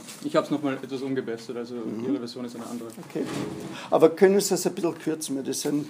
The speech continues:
Speaker 2: fünf Minuten, glaube ich, sonst.
Speaker 1: Ja, ich versuch's.
Speaker 2: Okay.
Speaker 1: Letzte Woche stellte jemand die Frage, ob man sagen könnte, dass der Antisemitismus später nur eine Geschichte des Opportunismus gewesen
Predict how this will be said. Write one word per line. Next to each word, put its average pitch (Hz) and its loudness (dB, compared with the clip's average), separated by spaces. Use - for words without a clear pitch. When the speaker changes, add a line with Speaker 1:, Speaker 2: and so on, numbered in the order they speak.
Speaker 2:
fünf 151 -4
Minuten, 123 -4
glaube 110 -4
ich, - -14
sonst. - -8
Speaker 1:
Ja, 143 2
ich - -8
versuch's. 117 -4
Speaker 2:
Okay. 147 0
Speaker 1:
Letzte 151 0
Woche 185 4
stellte 175 2
jemand 170 4
die 160 -2
Frage, 156 2
ob 151 -4
man 143 2
sagen 143 2
könnte, 156 0
dass 147 -4
der 143 0
Antisemitismus 151 -2
später 160 2
nur 160 2
eine 143 0
Geschichte 151 -2
des 143 -4
Opportunismus 143 0
gewesen 113 -2